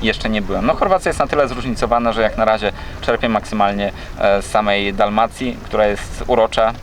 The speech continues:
E, a właśnie jeżeli chodzi o Istrię, no to zdradzę wam już teraz, że Istrią chcę zakończyć swój pobyt chorwacki, ale nie martwcie się, jeszcze do tej pory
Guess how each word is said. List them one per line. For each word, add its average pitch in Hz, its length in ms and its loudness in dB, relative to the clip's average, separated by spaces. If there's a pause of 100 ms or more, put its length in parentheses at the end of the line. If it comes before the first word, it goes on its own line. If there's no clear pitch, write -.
(220)
E, 101 360 2 (840)
a 117 60 4
właśnie 110 220 0
jeżeli 107 200 -2
chodzi 107 240 0
o 98 80 4
Istrię, 113 340 -2
no 110 120 2
to 113 120 -2
zdradzę 110 320 2
wam 98 140 0
już 92 140 -6
teraz, 113 240 4 (400)
że 104 200 2
Istrią 113 640 0
chcę 104 440 2
zakończyć 135 480 0
swój 117 200 -6
pobyt 110 320 0
chorwacki, 104 680 0
ale 113 240 4
nie 107 120 0
martwcie 113 460 0
się, 107 180 -2
jeszcze 123 400 2
do 107 140 2
tej - 160 -6
pory 101 340 4